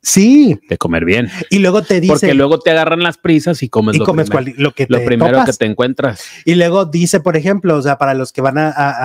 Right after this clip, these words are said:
Speaker 1: a hacer gimnasio durísimo,
Speaker 2: Ujú.
Speaker 1: ella toma café de pre-work, o sea, de
Speaker 2: Toma
Speaker 1: tanti-,
Speaker 2: pre-work.
Speaker 1: sí, café.
Speaker 2: ¿Ah, café?
Speaker 1: Café.
Speaker 2: Café.
Speaker 1: Lo, la cafeína es la
Speaker 2: Café.
Speaker 1: que le da. Entonces,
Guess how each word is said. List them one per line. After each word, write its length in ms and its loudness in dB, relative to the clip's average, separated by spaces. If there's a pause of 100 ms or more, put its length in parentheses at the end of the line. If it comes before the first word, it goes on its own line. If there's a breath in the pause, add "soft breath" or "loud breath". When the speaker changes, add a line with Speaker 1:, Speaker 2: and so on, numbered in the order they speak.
(160)
Speaker 1:
a 40 0
hacer 280 -4
gimnasio 600 0
durísimo, 640 0 (100)
Speaker 2:
Ujú. 160 0
Speaker 1:
ella 240 0
toma 560 0 (100)
café 540 0
de 140 2
pre-work, 800 0 (280 loud breath)
o 80 0
sea, 240 -2
de 160 2
Speaker 2:
Toma 260 2
Speaker 1:
tanti-, 60 4
Speaker 2:
pre-work. 580 2 (100)
Speaker 1:
sí, 300 0
café. 440 -2 (220)
Speaker 2:
¿Ah, 140 -6
café? 400 -6 (100)
Speaker 1:
Café. 440 -4 (300)
Speaker 2:
Café. 280 -16
Speaker 1:
Lo, 160 2
la 140 0
cafeína 560 0
es 100 -2
la 80 2
Speaker 2:
Café. 80 -8
Speaker 1:
que 80 -2
le 100 -2
da. 160 0 (340 loud breath)
Entonces, 460 0